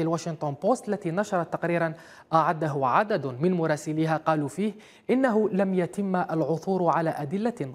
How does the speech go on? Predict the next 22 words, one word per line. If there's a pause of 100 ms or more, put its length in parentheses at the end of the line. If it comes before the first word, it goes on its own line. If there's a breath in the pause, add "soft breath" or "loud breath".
(120)
قاطعة (360 loud breath)
تدين
روسيا
بتخريب
خط
نورد
ستريم
للغاز
الطبيعي. (420 loud breath)
وأضافوا
أن
قادة
أوروبا
سارعوا
بعد
التفجيرات (380 loud breath)
التي
استهدفت
أنابيب
الغاز
تحت
المياه